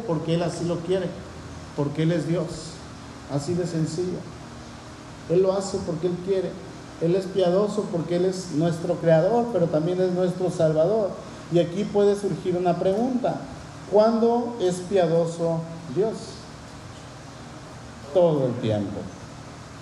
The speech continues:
Todo el tiempo, aun cuando le desobedecemos. Dice Santiago, capítulo uno, verso diecisiete: "Toda buena dádiva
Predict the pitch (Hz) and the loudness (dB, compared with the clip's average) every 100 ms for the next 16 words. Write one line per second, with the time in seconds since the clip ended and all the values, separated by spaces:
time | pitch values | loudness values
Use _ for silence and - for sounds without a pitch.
0 | - - - - 202 202 196 180 165 - | -16 -16 -2 6 8 10 8 6 4 4
1 | 147 135 143 143 180 202 214 190 180 170 | 2 2 2 6 6 6 2 2 2 2
2 | 160 160 160 160 180 175 160 170 - - | 2 2 2 2 0 0 0 0 -2 -2
3 | 175 170 185 180 170 165 - - - - | 0 2 2 2 2 -2 -4 -10 -12 -12
4 | - - - - - - - - 151 160 | -14 -14 -14 -16 -16 -16 -12 2 4 4
5 | - 165 160 165 156 156 170 156 139 143 | 2 2 4 4 2 0 -2 -2 -2 -4
6 | - 156 156 151 - - - - - - | 0 0 0 -2 -4 -10 -14 -14 -14 -14
7 | - - - - - - - - - 208 | -16 -16 -16 -16 -16 -16 -16 -16 2 8
8 | 247 247 240 233 202 196 208 247 359 | 8 8 8 8 10 8 8 6 6